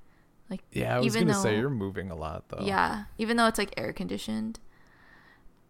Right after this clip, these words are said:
Speaker 1: And we have, like, a
Speaker 2: Yeah.
Speaker 1: fan up in the front, like, where we stand and, like, just watch to, like,
Speaker 2: <laughs>
Speaker 1: I,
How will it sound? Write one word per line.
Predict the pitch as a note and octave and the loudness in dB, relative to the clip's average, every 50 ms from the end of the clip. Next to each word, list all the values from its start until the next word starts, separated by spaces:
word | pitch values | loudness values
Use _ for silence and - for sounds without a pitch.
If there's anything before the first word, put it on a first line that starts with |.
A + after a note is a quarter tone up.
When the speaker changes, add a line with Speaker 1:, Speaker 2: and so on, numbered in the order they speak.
| - | 0
Speaker 1:
And | - B3 C4 | 2 4 4
we | C#4+ D4+ | 4 4
have, | D4+ D4+ C#4 C#4+ D4 | 6 6 6 6 6
like, | E4 D#4 D#4 D#4+ | 6 2 2 2
a | D4+ | 0
Speaker 2:
Yeah. | - - | 0 0
Speaker 1:
fan | - G#3 G3 G3 F#3+ G3 G#3 G#3 | 2 2 4 4 2 2 2 0
up | - G#3 - G#3 | -2 -2 -2 -4
in | G3+ | -4
the | G3+ | -4
front, | G3+ - - E3+ F3 F3+ F3+ - | -4 -2 -2 0 0 0 0 -2
like, | G3 G3 | -2 -2
where | F#3+ F#3 F3+ | -2 -2 -2
we | F3+ F3+ | -2 -4
stand | F3+ - - - F3+ F3+ F3+ F3+ F3+ F#3 F#3+ F#3 - - - | -4 -6 -6 -6 -4 -2 -2 -2 -2 -2 -4 -6 -8 -8 -8
and, | G3 F#3 F3 F3 | -6 -6 -4 -4
like, | E3+ F3 F#3 - | -6 -6 -8 -8
just | - E3+ - - - - - - - - - - - - - - | -8 -8 -8 -8 -10 -12 -12 -14 -16 -16 -18 -20 -20 -16 -10 -6
watch | F#3+ C3 G2 F#2+ A2 - - - - - - - - - - - - - - - - - - - - - | -4 -2 -2 -2 -2 -4 -6 -10 -10 -10 -12 -14 -18 -20 -20 -20 -20 -20 -20 -20 -20 -20 -20 -18 -14 -10
to, | - - - - | -10 -8 -8 -8
like, | - - F2+ - - - - - | -6 -6 -6 -8 -10 -12 -6 -4
Speaker 2:
<laughs> | - - - - - - - - - - - - - - A2+ A2+ - - - - | -4 -4 -4 -6 -10 -12 -14 -14 -14 -16 -16 -6 -2 -2 -2 -2 -4 -8 -14 -10
Speaker 1:
I, | - - - - | -6 -6 -6 -6